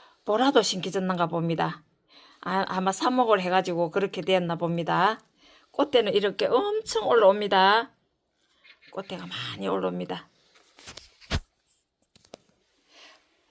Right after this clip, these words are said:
이렇게 조항, 카란-, 칼란디바입니다.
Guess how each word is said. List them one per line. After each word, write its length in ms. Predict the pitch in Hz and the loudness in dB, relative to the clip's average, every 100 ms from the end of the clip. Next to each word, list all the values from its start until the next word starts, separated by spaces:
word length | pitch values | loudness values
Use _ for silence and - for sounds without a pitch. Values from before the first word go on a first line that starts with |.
| _ | _
이렇게 640 | - 220 220 - 226 214 - _ _ _ _ _ _ _ _ | -8 -6 -6 -4 -2 -4 -8 _ _ _ _ _ _ _ _
조항, 380 | 220 226 226 196 _ _ _ _ _ _ _ - _ - | 6 6 6 0 _ _ _ _ _ _ _ -20 _ -4
카란-, 380 | 240 247 240 - _ _ | 0 0 0 -10 _ _
칼란디바입니다. 1040 | - 254 269 269 226 202 190 190 190 214 | -2 2 2 2 2 2 4 4 4 0